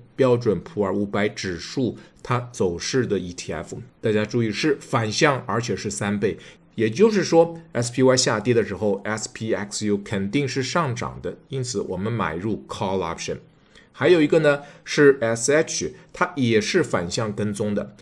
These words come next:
同一个公司发行，但是它跟踪的倍率就是一倍。我们来看这三个例子。这个东西因为很多个元素，很多个变量，我们必须要去做一个权衡，然后抓住重点的内容进行分析。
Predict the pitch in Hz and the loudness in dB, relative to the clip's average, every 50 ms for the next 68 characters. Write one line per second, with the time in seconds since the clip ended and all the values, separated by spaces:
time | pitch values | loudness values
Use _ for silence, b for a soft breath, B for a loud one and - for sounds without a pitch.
0 | b b - - - 110 123 143 139 117 - - 120 110 - - 104 101 - 107 | b b -12 -8 -4 -2 0 0 0 -2 -2 -2 -2 -2 -2 -4 -4 -4 -4 -4
1 | 101 - 104 98 101 101 139 135 127 120 131 120 113 - - - - - - 160 | -2 -2 -2 -2 0 2 2 2 2 4 2 2 2 2 -4 -12 -6 -2 -2 -2
2 | 170 165 165 156 139 143 139 - 139 135 139 117 107 92 87 - - - 151 127 | -2 2 2 2 2 2 0 -2 -2 -4 0 0 0 0 0 -2 2 4 6 6
3 | 117 107 113 113 98 98 B B B _ - 160 147 127 127 - - 127 110 - | 6 4 2 0 0 -2 B B B _ 4 6 6 6 4 2 2 0 0 0
4 | - - - _ _ _ _ _ - 101 110 - - 139 110 - - b b b | -2 -10 -20 _ _ _ _ _ -4 -4 0 2 4 4 4 2 -2 b b b
5 | b b b b b b b - 98 104 107 107 110 - - - 123 113 107 104 | b b b b b b b -10 -6 -4 -2 -2 -2 -2 -4 -4 -2 -2 -2 -4
6 | 98 101 - 123 120 113 101 - - 104 107 110 104 107 98 101 101 98 101 - | -6 -2 2 4 6 6 4 4 0 -2 -2 0 0 2 2 2 0 0 -2 -8
7 | - B B B B B B B B _ _ - 185 165 151 151 160 156 160 160 | -14 B B B B B B B B _ _ 6 6 8 8 6 6 4 2 2
8 | - 165 160 165 165 165 160 143 120 120 113 113 135 165 180 175 - 170 143 120 | 2 2 2 4 6 6 6 6 6 2 2 4 6 6 6 6 8 8 8 8
9 | 110 107 113 123 - 143 127 123 - 110 104 104 98 147 151 156 151 147 151 - | 8 6 4 2 2 0 0 2 2 0 0 2 4 6 8 8 8 6 6 4
10 | 127 117 117 107 - 143 131 120 120 117 104 - - - _ - - - 113 107 | 6 6 6 6 6 4 4 4 2 0 -2 -4 -8 -14 _ -20 -12 -4 -2 0
11 | 113 123 135 - - 202 175 - 196 190 190 190 190 - - 185 170 156 131 135 | 0 0 -2 -2 -4 -6 -2 2 2 2 2 0 -4 -2 2 2 2 4 2 0
12 | 127 - 107 101 117 120 104 90 92 - 95 101 107 117 107 - 127 127 123 127 | -2 -2 -4 -4 -4 -4 -4 -6 -4 -6 -6 -4 -4 -4 -2 0 -2 -2 -2 -4
13 | 117 120 - 160 147 123 107 - 95 90 87 90 92 101 107 107 101 98 90 87 | -6 -2 0 0 0 0 -2 -2 -2 -2 -2 -2 -2 -2 0 0 0 0 -2 -4
14 | - 104 95 - 90 85 87 98 95 90 92 95 104 | -6 -8 -6 -6 -6 -6 -6 -6 -6 -6 -6 -8 -10